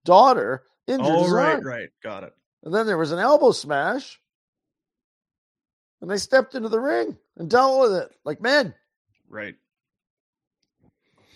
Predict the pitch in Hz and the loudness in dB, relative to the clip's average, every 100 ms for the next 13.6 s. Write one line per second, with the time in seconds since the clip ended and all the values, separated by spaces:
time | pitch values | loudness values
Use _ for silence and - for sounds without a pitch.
0 | _ _ - - 135 - - _ _ _ | _ _ -20 -20 -20 -20 -20 _ _ _
1 | _ - - _ - _ _ _ _ _ | _ -20 -20 _ -20 _ _ _ _ _
2 | _ - - 214 220 143 165 - - - | _ -20 -10 -10 -6 -8 -8 -14 -20 -20
3 | 165 - - - - - _ - 127 - | -20 -20 -20 -20 -20 -20 _ -20 -20 -18
4 | 131 - 95 - - 147 165 170 170 165 | -18 -18 -18 -20 -8 -4 -2 -2 -2 -2
5 | 165 160 160 147 _ _ _ _ _ _ | -4 -4 -8 -10 _ _ _ _ _ _
6 | _ _ _ _ _ _ _ _ _ _ | _ _ _ _ _ _ _ _ _ _
7 | _ _ _ _ _ _ _ _ 127 - | _ _ _ _ _ _ _ _ -10 -8
8 | 190 170 156 151 135 127 127 127 123 131 | -6 -4 -2 0 -2 -2 -6 -4 -4 -6
9 | 185 220 254 214 175 147 160 - 160 143 | -2 0 2 4 2 2 -4 -2 -4 -4
10 | 123 101 95 90 87 - 127 135 92 90 | -6 -12 -16 -18 -20 -14 -14 -12 -14 -16
11 | 92 107 104 107 73 - - 113 85 92 | -16 -14 -14 -14 -16 -12 -10 -10 -12 -16
12 | 90 104 120 - 104 98 - 101 - - | -16 -14 -14 -14 -16 -14 -14 -14 -16 -16
13 | 104 - - - - - | -12 -12 -14 -16 -14 -14